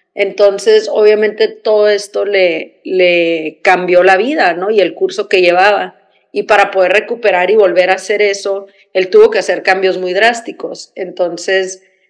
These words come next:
lo, creo que lo que, lo que él hizo fue enfocarse en pequeñas metas y en los procesos, ¿no? Porque muchas veces también, como dicen, si te,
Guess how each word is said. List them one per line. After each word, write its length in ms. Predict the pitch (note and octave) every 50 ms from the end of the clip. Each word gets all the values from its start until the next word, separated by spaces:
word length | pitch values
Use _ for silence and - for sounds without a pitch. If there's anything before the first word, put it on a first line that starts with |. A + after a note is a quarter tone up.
| _ _ _ _ - G3
lo, 920 | G3+ G#3 G3+ G3+ G3+ G3 F#3+ F#3+ F#3+ F#3 F#3 F3+ F#3 F#3 F#3 - - _ _
creo 280 | - G#3 G3+ G3 F#3+ G3
que 120 | - A3 A3
lo 180 | A3+ A3 A3
que, 440 | - G#3 G3+ F#3+ F#3 F3+ E3+ F3 -
lo 180 | - - F#3 F#3+
que 100 | - F#3+
él 80 | F#3 F3+
hizo 200 | G3+ G3 - A3
fue 180 | - - A3 G3+
enfocarse 1160 | G3+ G3 - G#3+ F#3+ G3 - G#3 G3 F#3+ G3 F#3 - - G#3+ G#3 G#3 G#3 G3+ - - G3+ F#3+
en 360 | F3 F3 F3 E3+ E3+ E3 _
pequeñas 640 | - F#3+ F3+ - - F#3 F3 F3+ F#3 F#3+ F#3 - - G3 G3
metas 560 | G3+ G3+ G3+ - - G3 G3 G3+ G3+ G3+ - _ _ _ _ _ _ _ _
y 200 | - E3+ F3 F#3+
en 100 | F#3 F#3
los 180 | F#3 F3+ -
procesos, 720 | - - E3+ D#3 - - G3+ F#3 F#3 F#3 F3+ E3 D#3 D3 D#3
¿no? 260 | E3+ F3 F3+ F#3 F3+
Porque 220 | - - - - E3
muchas 260 | E3 D#3+ - F3+ E3+
veces 220 | F3 E3+ F3 -
también, 280 | - F3+ E3 E3+ E3 D#3
como 180 | - F3+ F3+
dicen, 280 | F3 E3+ E3 - F3 D#3+
si 180 | D#3 - D#3+ -
te, 160 | - E3